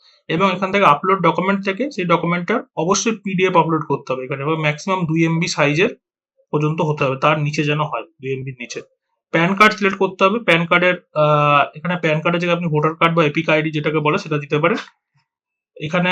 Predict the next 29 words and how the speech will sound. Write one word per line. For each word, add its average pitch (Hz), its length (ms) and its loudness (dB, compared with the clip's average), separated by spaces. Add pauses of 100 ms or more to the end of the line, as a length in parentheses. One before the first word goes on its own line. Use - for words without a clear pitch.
(120)
আপলোড 175 360 0
ডকুমেন্ট, 185 420 2 (360)
প্যা-, 156 400 0
আমি 156 200 -4
এখানে 175 160 0
প্যান 165 220 0
কার্ড 180 140 2
সিলেক্ট 185 180 -10
করেছি, 202 200 -2
প্যান 165 200 0
কার্ডের 160 220 0
ডকুমেন্টটি 165 380 0
আপলোড 175 220 -2
করার 190 280 4
পর 202 180 6
এখানে 170 220 0
আপনার 175 220 -2
গ্রাম 160 260 2
পঞ্চায়েত 180 340 0
সংসদের 180 440 -2
যদি 175 180 -6
কোনো 170 220 0
আপনার 165 220 -2
কাছে 170 180 -2
শংসাপত্র 170 540 0
থাকে 185 180 -4
সেটা 165 180 -2
দিতে 156 220 -2
পারেন। 180 220 2